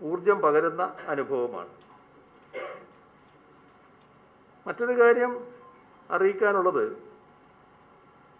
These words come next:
നെയ്യാറ്റിൻകരയിൽ ഒരു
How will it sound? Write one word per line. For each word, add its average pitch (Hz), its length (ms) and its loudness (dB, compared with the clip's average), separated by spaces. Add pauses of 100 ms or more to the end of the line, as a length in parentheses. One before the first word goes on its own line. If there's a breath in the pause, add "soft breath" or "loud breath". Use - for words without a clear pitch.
(220)
നെയ്യാറ്റിൻകരയിൽ 220 760 4 (2250)
ഒരു 180 140 2